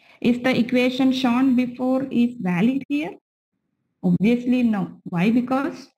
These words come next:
in this session, that is in this square section, some of the assumptions mentioned above are not valid. So which are they? Which, which are they? Which are the assumptions which are not valid?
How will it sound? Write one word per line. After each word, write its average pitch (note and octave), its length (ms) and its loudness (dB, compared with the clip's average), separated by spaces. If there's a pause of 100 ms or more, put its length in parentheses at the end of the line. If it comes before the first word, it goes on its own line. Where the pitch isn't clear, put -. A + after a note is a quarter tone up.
(300)
in C4 320 2
this F#4 240 -4
session, G3 540 0
that G3 180 0
is B3+ 120 2
in A#3+ 140 4
this A3+ 160 0
square C4+ 320 -4 (100)
section, F3+ 460 -4 (400)
some E4+ 300 -4
of C4+ 260 0
the C#4 220 0
assumptions C4+ 720 0
mentioned A3+ 680 0
above G#3 440 0
are G3 220 -2
not G3 380 -2
valid. F3+ 400 0 (840)
So F#3+ 60 2
which G3 280 2
are A3+ 160 2
they? G3 220 2
Which, F3 280 -2
which G3 240 -4
are B3 160 2
they? F3+ 160 2
Which - 180 0
are A#3+ 120 0
the A#3 120 2
assumptions A3+ 560 0
which G3+ 140 -10
are G#3 100 -4
not G3+ 280 0
valid? G3 500 0